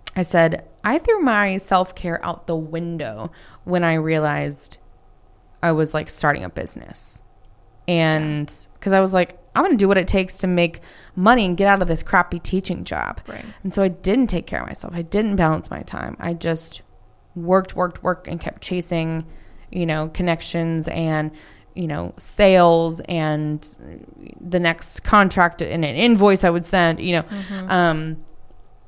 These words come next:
Speaker 1: and balancing your, your life and your family and your friends, and especially if you have a spouse or a partner,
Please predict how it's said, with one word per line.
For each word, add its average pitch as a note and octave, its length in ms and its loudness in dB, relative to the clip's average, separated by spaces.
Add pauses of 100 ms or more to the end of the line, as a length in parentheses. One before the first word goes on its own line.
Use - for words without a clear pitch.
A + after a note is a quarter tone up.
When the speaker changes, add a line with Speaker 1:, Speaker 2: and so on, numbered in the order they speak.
(200)
Speaker 1:
and E3+ 640 0
balancing G3 760 0
your, F3 340 2
your F3 180 -2
life E3 360 0
and E3 100 -2
your D#3 80 -2
family F3 480 -2
and E3 80 -2
your D#3+ 160 -2
friends, E3 520 -2
and D#3+ 200 -4
especially E3 400 -8
if D#3+ 100 -12
you E3+ 100 -6
have D#3+ 100 -6
a D#3 40 -10
spouse D#3+ 440 0
or D#3+ 100 -2
a D#3+ 60 -4
partner, D#3+ 560 -4